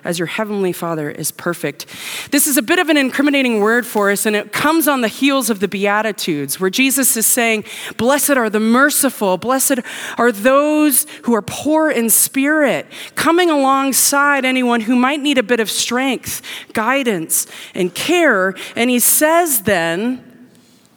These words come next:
"Love your enemy. Pray for those who persecute you." Other translations say, "Bless those who persecute you."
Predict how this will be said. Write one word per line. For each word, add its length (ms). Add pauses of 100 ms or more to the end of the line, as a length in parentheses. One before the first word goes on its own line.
(120)
"Love 440
your 280
enemy. 640 (600)
Pray 420
for 180
those 260
who 60
persecute 520
you." 180
Other 200
translations 680
say, 240 (460)
"Bless 800 (200)
those 280
who 80
persecute 600
you." 220